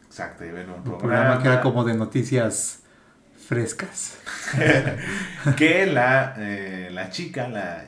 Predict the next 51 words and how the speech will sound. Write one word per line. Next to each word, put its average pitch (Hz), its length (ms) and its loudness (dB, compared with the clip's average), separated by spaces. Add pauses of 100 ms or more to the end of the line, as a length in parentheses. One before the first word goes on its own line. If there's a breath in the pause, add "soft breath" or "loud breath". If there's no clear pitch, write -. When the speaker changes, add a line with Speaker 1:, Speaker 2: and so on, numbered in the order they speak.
Speaker 1:
Jennifer, 127 540 -4
quedó 101 280 -4
mal 107 320 -2 (200)
porque 92 520 -10
se 95 100 -8
alteró 107 520 -2
y - 20 2
empezó 110 280 -4
a - 20 -2
gritar 117 560 0
de 104 120 -8
que, 92 140 -14
"No, 95 100 -10 (240)
todos 170 140 -6
nos 156 80 -6
vamos 165 220 -6
a - 20 -6
morir", 147 280 2
y 139 40 -2
que 131 80 -4
no 131 80 0
sé 131 120 -4
qué, 143 160 -6
y 143 40 -4
se 113 100 -2
hizo 104 180 -2
meme. 110 380 -4
Speaker 2:
Y 123 60 2
se - 120 -6
hizo 143 240 2
meme. 123 320 4
Y 165 40 10
bueno, 254 240 12
es 277 80 12
que 302 180 8
la 233 200 6
película 180 340 6
en 147 180 4
sí, - 240 -6
en 135 140 2
sí 151 200 6
es 151 120 4
una 160 380 4
cr-, 180 180 -2
es 143 160 0
una 139 180 2
crítica 135 460 2
a 117 40 2
la 113 100 -2
sociedad 110 420 -2
actual. 107 420 -2